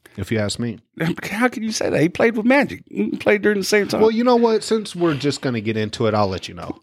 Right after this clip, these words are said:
Speaker 2: All right.
Speaker 1: John Stockton. I have John Stockton at number three
Speaker 2: Yeah.
Speaker 1: all
Speaker 2: Mm-hmm.
Speaker 1: time.
Speaker 2: Most people got him at two.
Speaker 1: Leads the league, le-, leads the N B A all time in assists, leads the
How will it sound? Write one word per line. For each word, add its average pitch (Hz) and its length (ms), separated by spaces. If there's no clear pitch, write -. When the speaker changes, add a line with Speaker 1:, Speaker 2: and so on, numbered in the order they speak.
Speaker 2:
All 110 160
right. - 240
Speaker 1:
John 170 320
Stockton. 156 400
I 151 60
have 160 140
John 139 180
Stockton 135 340
at 107 120
number 117 220
three 117 600
Speaker 2:
Yeah. 85 280
Speaker 1:
all 139 260
Speaker 2:
Mm-hmm. 95 80
Speaker 1:
time. 131 340
Speaker 2:
Most 98 260
people 92 240
got 92 200
him 95 80
at 87 120
two. 113 260
Speaker 1:
Leads 165 440
the 180 140
league, 170 460
le-, 135 280
leads 196 240
the 131 240
N 143 120
B 139 160
A 131 280
all 139 180
time 147 460
in 127 360
assists, 113 560
leads 123 240
the 123 220